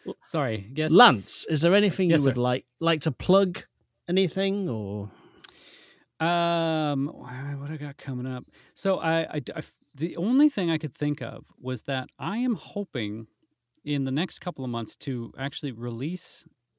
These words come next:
Speaker 1: a podcast that, uh, I made myself.
Speaker 2: Oh.
Speaker 1: Um, that, um,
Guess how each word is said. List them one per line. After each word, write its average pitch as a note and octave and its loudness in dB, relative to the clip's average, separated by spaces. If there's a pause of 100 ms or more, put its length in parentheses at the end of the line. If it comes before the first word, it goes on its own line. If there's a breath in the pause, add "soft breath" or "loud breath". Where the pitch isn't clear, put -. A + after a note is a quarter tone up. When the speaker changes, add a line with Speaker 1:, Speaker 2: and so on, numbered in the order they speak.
(380)
Speaker 1:
a B2+ -8
podcast A#2+ -6 (180)
that, A#2 -6 (500)
uh, G#2+ -8
I A#2+ -6
made A#2+ -4
myself. A2 -6 (380 soft breath)
Speaker 2:
Oh. B2 -6
Speaker 1:
Um, A2+ -4 (380)
that, B2 -4 (140)
um, A#2+ -4